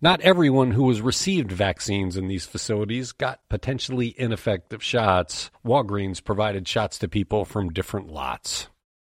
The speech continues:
The future of the coronavirus pandemic is not certain, but the people behind the Cleveland Auto Show are planning to stage it this year anyway,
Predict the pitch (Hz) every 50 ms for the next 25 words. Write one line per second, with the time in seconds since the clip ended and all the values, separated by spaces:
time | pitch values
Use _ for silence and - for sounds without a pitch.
0 | _ _ _ _ _ _ _ _ _ _ _ _ _ _ _ _ _ _ - 110
1 | - - 117 127 131 - - 185 185 185 180 156 156 180 - - 185 175 175 180
2 | 190 185 160 117 98 92 92 95 90 90 90 85 - - - 98 92 90 90 87
3 | 95 95 92 92 85 - - 95 87 92 98 95 95 90 - - - - 107 107
4 | - - 117 110 113 110 104 104 - - 143 - - - 165 151 - 160 151 135
5 | 127 143 123 117 151 151 147 139 131 123 - - - 170 165 156 139 147 147 143
6 | - - 170 139 113 95 87 - - - 98 98 101 110 120 120 101 104 101 -
7 | - - - 110 117 120 123 127 127 127 120 - - - 147 131 - - - -
8 | 143 147 156 151 131 160 156 143 - - _ - 123 147 143 - - 151 156 156
9 | 165 160 - - 160 156 147 113 95 92 87 85 85 85 87 90 -